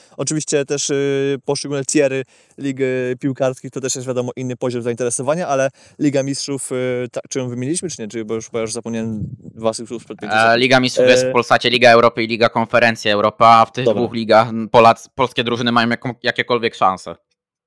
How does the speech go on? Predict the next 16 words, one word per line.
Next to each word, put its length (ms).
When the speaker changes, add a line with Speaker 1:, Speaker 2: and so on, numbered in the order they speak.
Speaker 1:
No 80
to 120
Liga 200
Europy 280
to 80
chyba 160
jest 120
dość 140
popularna 460
liga 680
zaraz 340
po 100
oczywiście 380
Lidze, 180
Lidze 200
Mistrzów. 300